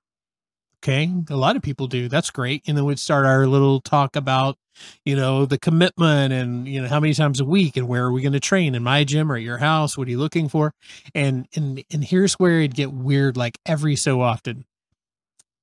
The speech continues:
"Well, can you wear combat boots? Can you train me without wearing your shirt?"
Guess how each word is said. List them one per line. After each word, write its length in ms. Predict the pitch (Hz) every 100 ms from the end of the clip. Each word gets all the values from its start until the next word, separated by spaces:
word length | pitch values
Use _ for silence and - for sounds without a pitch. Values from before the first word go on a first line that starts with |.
| _
"Well, 120 | 127 131
can 180 | 160
you 100 | 143
wear 160 | 135 139
combat 440 | 135 139 135 151 -
boots? 480 | 165 190 - - - _ _ _ _ _ _ _ _ _ _ _ _ _ _ _ _ _ _ _ _ _ _
Can 180 | - 156
you 100 | 135
train 280 | - 160 156
me 120 | 147
without 320 | 139 143 135
wearing 260 | 143 143 131
your 100 | 127
shirt?" 640 | - 214 185 113 - -